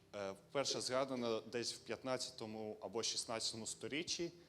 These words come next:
І згадано, що в Германії люди почали прикрашати оці ялинки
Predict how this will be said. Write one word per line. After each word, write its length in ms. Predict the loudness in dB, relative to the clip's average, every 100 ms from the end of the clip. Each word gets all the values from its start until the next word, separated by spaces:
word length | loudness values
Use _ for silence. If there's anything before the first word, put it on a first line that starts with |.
| -20 -20 -10
І 320 | -4 0 2
згадано, 440 | 2 2 2 2 4
що 180 | 2 2
в 60 |
Германії 600 | -2 -2 2 2 2 0
люди 260 | 0 0 -2
почали 360 | -4 -2 -2
прикрашати 760 | -2 -8 -6 0 2 2 0 -6 -6
оці 260 | -4 -4 0
ялинки 560 | 0 0 -2 -6 -10